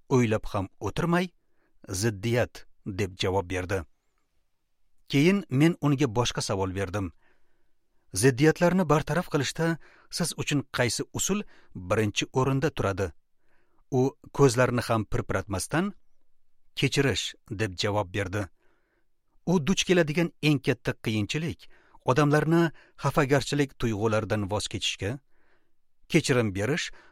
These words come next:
va kechirimni qabul qilishga ishontirish ekan.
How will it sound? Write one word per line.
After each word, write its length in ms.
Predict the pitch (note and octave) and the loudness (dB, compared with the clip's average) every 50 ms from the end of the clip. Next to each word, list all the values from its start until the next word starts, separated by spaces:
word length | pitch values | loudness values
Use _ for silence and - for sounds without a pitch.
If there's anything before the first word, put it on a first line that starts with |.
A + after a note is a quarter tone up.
| _ | _
va 120 | - A2 A2 | -2 -2 -2
kechirimni 600 | - - - B2 - - C3+ C#3 C#3+ D3 D#3 F3+ - _ | -2 0 -2 -2 0 2 0 2 2 2 0 -2 -4 _
qabul 360 | - - A#2+ A#2 G2 B2+ E3 - | -4 -2 -2 0 0 -2 -4 -4
qilishga 440 | - - G#2+ F#2+ - - - A#2+ - _ | -6 -6 -4 -4 -4 -4 -6 -8 -8 _
ishontirish 520 | - - - G#2+ F#2+ F2 - F#2+ F#2 - - | -4 -2 -2 -2 -2 -2 -4 -6 -8 -8 -8
ekan. 300 | - G#2 - G2+ G2 F2+ | -10 -10 -6 -6 -6 -6